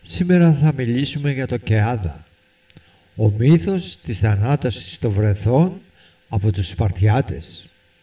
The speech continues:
Ο Κεάδας είναι ένα από τα πιο διαβόητα μέρη της αρχαίας Σπάρτης και συνδέεται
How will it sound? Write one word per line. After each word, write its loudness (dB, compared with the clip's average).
Ο -2
Κεάδας -2
είναι -4
ένα -2
από -4
τα 2
πιο -4
διαβόητα 2
μέρη 0
της -10
αρχαίας -4
Σπάρτης -6
και 0
συνδέεται 0